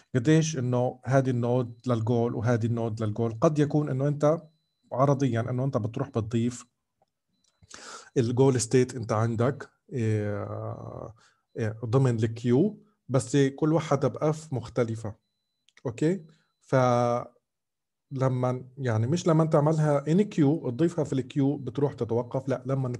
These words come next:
تعملها دي كيو. ايش يعني دي كيو؟ انه انت عندك الجول ستيت تبعتك، انه هذه تختار الخمسة ولا السبعة؟ لا، بختار الخمسة.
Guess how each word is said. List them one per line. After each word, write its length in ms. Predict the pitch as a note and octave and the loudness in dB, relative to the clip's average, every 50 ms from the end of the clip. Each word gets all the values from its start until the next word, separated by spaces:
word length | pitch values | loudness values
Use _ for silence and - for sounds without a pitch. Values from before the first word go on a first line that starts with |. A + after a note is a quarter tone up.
| A#2 - | -6 -4
تعملها 340 | B2+ A2+ A#2 C3+ C#3+ C#3 A#2+ | -4 -2 -2 -2 -2 -2 -2
دي 160 | G#2+ A2+ C3+ | -2 -4 -6
كيو. 300 | B2 - A#2 G#2+ G#2 - - - - - - - - - - _ _ - | -6 -4 -4 -4 -4 -6 -12 -18 -18 -18 -20 -20 -20 -20 -20 _ _ 0
ايش 160 | F#3 G3+ - | 2 4 4
يعني 160 | G3+ F#3 F3 | 4 4 4
دي 140 | C#3 E3 F3+ | 4 2 0
كيو؟ 380 | F3+ - D#3+ C3+ F3+ F3+ - - - - - - - - _ - | 2 0 0 0 0 -2 -6 -12 -18 -20 -20 -20 -20 -10 _ -2
انه 140 | B2+ D#3 F#3+ | 0 0 2
انت 120 | F#3 G3 | 2 2
عندك 440 | F#3 F3 G3 F#3+ F3 F3+ F3 F3+ F3+ | 2 2 2 2 2 0 0 2 -2
الجول 320 | D#3 D3+ E3 F3 F3 D#3+ | 0 2 2 0 0 0
ستيت 340 | - - - C#3 C3 C3+ - | -4 0 2 2 2 2 0
تبعتك، 520 | B2 A#2 A2 G#2 G2+ - F#2+ G2 - - - B2+ | -2 -2 -2 -2 -2 -4 -8 -8 -10 -14 -12 -8
انه 380 | A2+ A2 A2 A2 A2+ A2+ A2+ A2+ | -6 -4 -4 -4 -6 -6 -10 -8
هذه 600 | C3 C#3 E3 F3+ F#3+ G3 F#3 D3+ D#3+ E3 E3+ F3 | -2 0 2 2 2 0 -2 -2 -2 -2 -2 -2
تختار 460 | E3 - - - - - F3 F3+ F3 F3 | -4 -6 -10 -12 -2 2 2 2 2 2
الخمسة 400 | D#3+ - - G3 G#3 G#3 G#3+ G3 | 0 0 -2 -2 0 2 2 2
ولا 120 | F3+ D#3+ | 4 2
السبعة؟ 360 | D#3 D3+ - D3 B2 A#2 B2 | 2 0 0 -2 0 0 -2
لا، 140 | B2+ B2 - | -2 -2 -6
بختار 600 | A#2+ A2+ - - - G#2 G#2+ A2 A2 G#2+ A#2 A#2 - - _ _ _ - | -8 -8 -6 -4 -4 -2 -2 -2 -4 -4 -8 -10 -14 -20 _ _ _ -10
الخمسة. 420 | - A#2 G#2 G2 - - A2 A2 | -6 -6 -6 -6 -6 -10 -12 -14